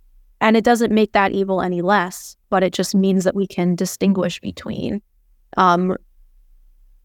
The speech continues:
you know, evil and good and not, and understand that people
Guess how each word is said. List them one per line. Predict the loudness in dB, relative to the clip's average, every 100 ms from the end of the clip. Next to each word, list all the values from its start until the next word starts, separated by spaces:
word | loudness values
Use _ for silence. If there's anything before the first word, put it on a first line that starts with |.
| _
you | 0
know, | 0 0
evil | -2 -2 0 -2
and | -2 -2
good | 0 0 0 -4
and | -4 -2
not, | -2 -2 -4 -6 -12 _ _ _ _
and | 0 2
understand | 2 -2 -2 0 0 0
that | -4
people | -4 -4 -2 -4